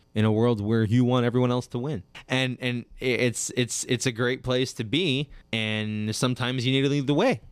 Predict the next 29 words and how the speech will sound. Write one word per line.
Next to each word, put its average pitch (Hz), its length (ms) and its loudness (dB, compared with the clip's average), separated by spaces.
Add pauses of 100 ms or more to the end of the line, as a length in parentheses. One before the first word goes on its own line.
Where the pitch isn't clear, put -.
(180)
because 117 360 -2
not 135 240 0
everybody's 147 480 -2
gonna 104 460 2
jump 113 360 -2
out 113 220 -2
there 113 100 0
and 110 140 0
say, 113 160 0
"Hey, 104 220 -4
this 98 220 -6
is 101 80 -10
how 95 220 -2
it's 87 120 -10
done," 95 300 -2 (420)
'cause - 160 -4
people 143 260 0
are 143 120 4
scared 175 340 0
of 107 140 0
other 113 200 0
people 127 280 -4
saying, 143 340 -2
"No, 175 220 2
this 135 180 0
isn't 202 240 2
how 98 200 0
it's 95 140 -6
done." 90 220 -4